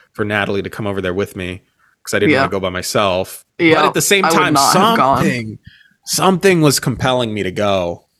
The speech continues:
Speaker 1: And I was like, "Okay, I'm gonna muscle through and I'm gonna do it."
Speaker 2: It was food, you fat boy.
Speaker 1: You're fat. Um,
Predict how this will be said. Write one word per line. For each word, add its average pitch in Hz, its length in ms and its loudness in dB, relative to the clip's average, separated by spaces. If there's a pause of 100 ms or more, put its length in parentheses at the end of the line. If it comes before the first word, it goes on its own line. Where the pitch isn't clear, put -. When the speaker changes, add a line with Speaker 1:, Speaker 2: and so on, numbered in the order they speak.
(100)
Speaker 1:
And 110 80 -4
I 107 40 -2
was 101 140 -4
like, 90 240 -6 (160)
"Okay, 101 380 -6
I'm 95 100 -4
gonna 92 120 -10
muscle 92 540 -8
through 95 200 -8
and 90 80 -10
I'm 85 80 -14
gonna 87 260 -14
do 90 200 -4
it." - 40 2
Speaker 2:
It - 20 6
was 190 160 2
food, 190 380 4
you 156 80 0
fat - 400 0
boy. 156 460 2 (540)
Speaker 1:
You're 156 200 2
fat. 160 500 -2 (1200)
Um, 117 520 0